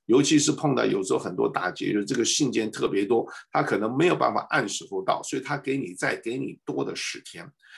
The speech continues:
那么这个多的十天叫做恩典期间。那为什么叫恩典期间呢？就表示说你不配得的，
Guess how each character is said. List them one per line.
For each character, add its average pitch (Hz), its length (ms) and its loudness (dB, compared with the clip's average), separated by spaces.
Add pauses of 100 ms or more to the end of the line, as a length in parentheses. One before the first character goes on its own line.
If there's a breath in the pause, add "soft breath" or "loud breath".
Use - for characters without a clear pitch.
(180 loud breath)
那 - 120 0
么 170 100 4
这 - 140 -2
个 160 140 4
多 190 300 0
的 - 80 2
十 - 200 -4
天 123 260 -4
叫 113 220 0
做 107 320 -4
恩 147 200 2
典 - 220 -4
期 - 180 -10
间。 185 280 -2
那 139 180 2
为 185 180 8
什 - 140 2
么 196 80 0
叫 131 140 2 (140)
恩 175 180 2
典 - 180 -2
期 - 160 -8
间 98 220 -2
呢？ 98 100 -4 (260 loud breath)
就 202 120 4
表 151 180 4
示 165 160 0
说 175 240 2
你 120 100 4
不 - 380 2
配 302 300 2
得 190 200 2
的， - 240 -4